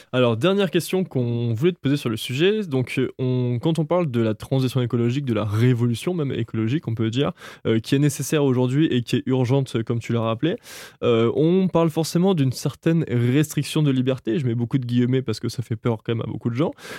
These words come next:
Est-ce que cette restriction de liberté qui donc, euh, euh, est compatible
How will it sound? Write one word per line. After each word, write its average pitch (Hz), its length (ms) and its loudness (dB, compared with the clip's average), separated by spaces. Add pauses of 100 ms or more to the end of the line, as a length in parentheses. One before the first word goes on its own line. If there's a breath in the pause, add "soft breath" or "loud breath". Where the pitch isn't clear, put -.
(180 loud breath)
Est-ce 147 200 0
que 240 160 0
cette 139 220 -2
restriction 170 480 -2
de 160 80 4
liberté 135 480 0
qui - 120 -14
donc, 127 280 -2
euh, 120 260 0 (140)
euh, 120 200 0
est 151 100 0
compatible 226 600 -2